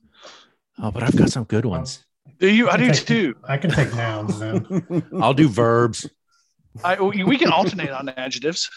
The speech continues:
Speaker 2: if you
Speaker 4: Yeah,
Speaker 2: want.
Speaker 4: well, we rotate. We can rotate.
Speaker 1: Okay, okay.
Speaker 2: Yeah.
Speaker 1: 'Cause I, I've got some
Speaker 4: Oh.
Speaker 1: good ones too.
Speaker 4: All
Speaker 1: All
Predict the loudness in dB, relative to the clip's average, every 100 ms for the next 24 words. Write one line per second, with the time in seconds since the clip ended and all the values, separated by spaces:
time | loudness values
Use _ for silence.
0 | -16 -4 2 4 4 4 4 4 4 2
1 | 0 -4 -8 -4 -4 -6 -10 -12 -12 -10
2 | -10 -10 -10 -4 -4 -4 -4 -2 -2 -4
3 | 0 4 4 2 -2 -10 -16 -12 -10 -10